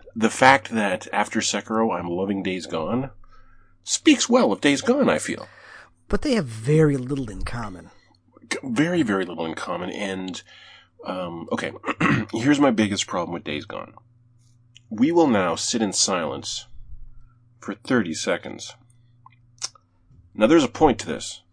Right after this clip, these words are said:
Speaker 1: and for the listener, it's gonna suck. And for us, it's gonna suck. We're gonna be bored. I'm gonna occupy the time with lighting a cigarette, but for you, this is just gonna be terrible. So here we go. We're gonna, I'm just gonna reset this timer. Here we, thirty seconds of silence starting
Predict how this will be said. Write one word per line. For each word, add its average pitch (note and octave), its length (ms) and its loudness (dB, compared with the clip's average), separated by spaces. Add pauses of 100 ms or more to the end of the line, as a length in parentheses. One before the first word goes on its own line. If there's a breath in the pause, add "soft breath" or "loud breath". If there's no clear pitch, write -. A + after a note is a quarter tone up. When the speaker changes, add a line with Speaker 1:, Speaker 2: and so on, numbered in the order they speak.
(120)
Speaker 1:
and G2 120 -8
for - 80 -4
the G#2 80 -2
listener, G#2 500 0 (420)
it's - 120 -12
gonna F#3+ 120 0
suck. - 460 -4 (320)
And A#2+ 140 -2
for - 160 0
us, D#3+ 180 2
it's - 120 -4
gonna A2 140 0
suck. F#2+ 300 -2
We're A2+ 100 -6
gonna C3 140 -2
be G#2 80 0
bored. G2+ 360 0 (260 loud breath)
I'm B2+ 100 4
gonna C#3 120 6
occupy - 360 -2
the G#2 80 0
time G#2 220 0
with F2 100 -10
lighting F#2 220 -4
a E2+ 40 -8
cigarette, A#2+ 460 -2 (220 loud breath)
but A#2 100 -2
for - 160 -4
you, C#3+ 300 2
this G#2+ 160 -2
is A2 60 -2
just A2 160 -2
gonna A2 120 -2
be G#2 100 -8
terrible. - 520 -8 (240 loud breath)
So - 100 -4
here C3 140 0
we A#2+ 80 0
go. - 160 -6 (260 loud breath)
We're F#2 160 -12
gonna, D2+ 220 -6 (340)
I'm - 180 -14
just - 140 -16
gonna - 100 -14
reset - 280 -4
this G#2+ 120 -8
timer. A#2+ 260 0
Here G#2+ 180 0
we, - 320 -16
thirty C#3 180 0
seconds D3 360 -4
of G#2 80 -4
silence D#2 500 -4
starting F2 460 -8